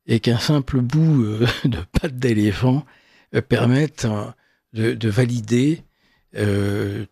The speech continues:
toute cette, euh, cette histoire. Et derrière ce bout de quelques centimètres, eh bien, on, on s'imagine les dizaines de milliers d'hommes,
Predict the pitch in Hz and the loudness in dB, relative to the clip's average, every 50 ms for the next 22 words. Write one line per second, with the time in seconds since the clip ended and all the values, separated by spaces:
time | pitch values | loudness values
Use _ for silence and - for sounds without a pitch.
0 | _ _ - - 143 127 - - - 120 104 - - 113 110 107 104 107 101 101 | _ _ -4 -2 0 0 0 0 0 0 0 -2 -2 0 2 2 2 2 0 0
1 | - - 117 - - 113 107 - - 127 131 151 156 139 123 110 110 120 120 123 | 0 0 -2 -2 -2 -4 -2 2 2 2 4 4 2 2 0 2 2 4 4 4
2 | 131 135 - - 131 123 117 113 113 131 151 131 117 110 - 139 131 - - 120 | 2 2 0 0 0 0 0 0 0 0 0 2 0 0 0 -2 -2 -2 -2 -2
3 | - - 123 107 - - 117 113 120 131 143 - - - - _ _ _ _ _ | 0 0 -2 -2 0 0 2 2 2 2 0 -2 -6 -16 -18 _ _ _ _ _
4 | _ - 117 107 120 131 135 131 127 117 113 117 120 123 - 131 131 127 - - | _ -6 -2 2 2 4 4 2 2 2 2 2 0 0 2 2 0 2 2 2
5 | 135 127 127 127 120 113 120 143 147 143 131 120 110 107 104 104 - _ _ _ | 2 2 4 2 2 4 4 4 4 4 4 2 2 0 -2 -6 -8 _ _ _
6 | _ _ _ _ - 120 113 107 110 127 131 139 156 156 143 123 120 113 110 101 | _ _ _ _ 0 0 0 2 4 4 4 4 4 4 2 2 2 2 2 2
7 | 110 110 107 117 147 170 180 165 131 117 107 | 2 2 4 4 2 4 2 2 0 0 -2